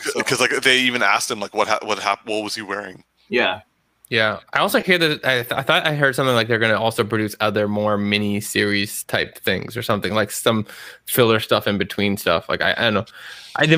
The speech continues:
Speaker 3: there, I, I, there may be more content that comes out that's just kind of like, like this same idea as what Taxes was just mentioning. Um, but yeah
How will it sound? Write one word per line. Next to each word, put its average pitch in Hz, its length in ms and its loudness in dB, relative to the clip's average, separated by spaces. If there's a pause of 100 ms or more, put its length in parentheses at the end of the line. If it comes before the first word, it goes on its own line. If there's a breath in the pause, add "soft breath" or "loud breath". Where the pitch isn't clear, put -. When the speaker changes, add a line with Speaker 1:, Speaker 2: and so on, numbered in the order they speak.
Speaker 3:
there, 160 220 6
I, 156 160 2
I, 151 220 2
there 151 100 6
may 160 220 4
be 147 120 2
more 131 280 4
content 123 460 2
that 107 120 -2
comes 110 320 0
out 113 320 0
that's 110 380 -2
just - 240 -4
kind 117 160 2
of 104 140 -4
like, 104 440 0
like 82 240 -8 (140)
this 117 180 0
same - 440 -2
idea 101 260 2
as 104 80 -2
what 98 80 -10
Taxes 110 380 -4
was 110 180 -4
just - 340 -12
mentioning. 123 460 -2 (420 loud breath)
Um, 101 640 2
but 107 100 0
yeah 82 220 0